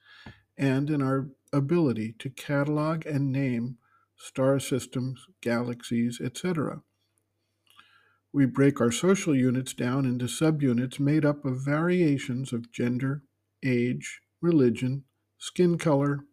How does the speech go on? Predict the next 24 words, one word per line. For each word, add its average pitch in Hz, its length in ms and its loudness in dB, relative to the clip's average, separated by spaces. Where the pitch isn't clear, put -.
educational 131 840 0
level, 123 400 -2
financial 143 720 2
status, 127 640 -4
and 156 220 2
position 156 480 2
in 143 160 0
society, 151 640 0
among 135 380 2
other 127 200 0
things. 139 640 -6
This 123 260 -2
organizing 147 800 2
and 127 180 -2
classifying 160 840 -2
activity 147 760 -2
is 160 200 2
one 151 220 4
of 131 140 0
the 143 80 -2
primary 143 640 0
functions 127 580 -4
of 131 160 -6
mind. 120 440 0